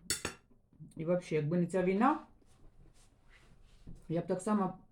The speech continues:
продовжувала працювати на себе, сама на себе, вже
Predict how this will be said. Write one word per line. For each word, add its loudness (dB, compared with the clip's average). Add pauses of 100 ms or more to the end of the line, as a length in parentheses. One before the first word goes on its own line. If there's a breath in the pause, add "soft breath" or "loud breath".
(720)
продовжувала 2
працювати 0 (1200)
на 0
себе, 2
сама -2
на 2
себе, 0
вже -2